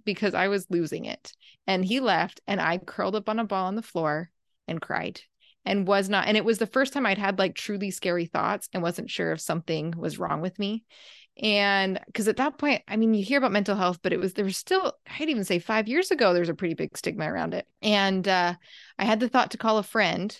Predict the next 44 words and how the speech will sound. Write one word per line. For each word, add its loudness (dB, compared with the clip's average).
and 2
she 0
said, 0
"Jessica, 0
I 4
have 2
bad 4
thoughts." 0
And 2
she 0
is 0
someone 2
that 0
ha-, -2
had -2
shared 0
with -4
me -4
her -2
journey -2
with -8
postpartum -2
depression -2
that -2
had -6
spir-, 0
and 2
had 4
never 4
gone 4
away. -4
And -2
so 0
she 0
had 0
been 2
very 2
open 0
with -6
me -4
about -4
her -4
struggles -4
for -4